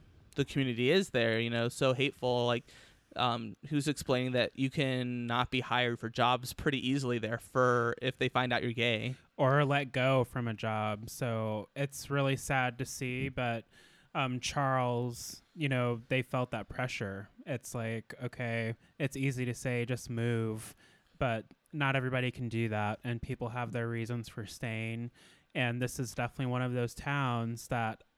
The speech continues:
Speaker 2: I feel, just my take on the episode, um, tries to keep queer people in the closet. So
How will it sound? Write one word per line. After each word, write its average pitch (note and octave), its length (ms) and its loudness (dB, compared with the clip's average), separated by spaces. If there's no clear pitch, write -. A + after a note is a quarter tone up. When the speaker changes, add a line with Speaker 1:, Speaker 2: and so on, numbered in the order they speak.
Speaker 2:
I C3+ 240 0
feel, A2 640 -4
just - 360 -4
my B2+ 260 -2
take B2 380 -6
on A#2+ 100 -2
the A#2 120 -2
episode, C3 760 0
um, G#2+ 500 -2
tries B2+ 640 2
to C3+ 100 -2
keep A#2+ 320 0
queer C3 300 0
people B2 380 -2
in B2 180 -4
the A2 100 -4
closet. G#2+ 640 -6
So G#2+ 800 -10